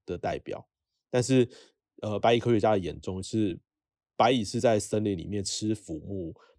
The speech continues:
把纤维素转成蛋白质进到食物链，然后蚂蚁是那一个掠食者去猎捕白蚁的那个坏人。在白蚁科学家的眼中，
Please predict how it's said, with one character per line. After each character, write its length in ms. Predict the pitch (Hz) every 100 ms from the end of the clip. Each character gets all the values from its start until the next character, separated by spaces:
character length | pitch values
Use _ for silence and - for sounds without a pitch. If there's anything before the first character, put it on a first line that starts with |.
| _
把 140 | 104
纤 160 | 95 117
维 120 | 101
素 160 | - 113
转 120 | 71
成 160 | -
蛋 140 | 92 98
白 160 | 82
质 380 | 82 - 76 80 -
进 120 | 107
到 140 | 104 98
食 200 | - 82
物 120 | 92
链， 240 | 95 82 - _ _ _
然 140 | 101
后 80 | 113
蚂 220 | 113 95
蚁 80 | 104
是 180 | - 107
那 140 | 95
一 60 | 101
个 340 | 95 85 73 - _ _
掠 160 | 127
食 220 | 95 - 85
者 260 | - 65 -
去 320 | - 98 90 _ _ -
猎 140 | 110
捕 160 | 82 -
白 180 | - 85
蚁 160 | 82 -
的 140 | 85
那 80 | 80
个 80 | -
坏 160 | - -
人。 180 | - - _ _ _
在 80 | 151
白 160 | 139
蚁 60 | 110
科 120 | 117
学 60 | 101
家 160 | 104
的 60 | 104
眼 200 | 90 82
中， 280 | 101 104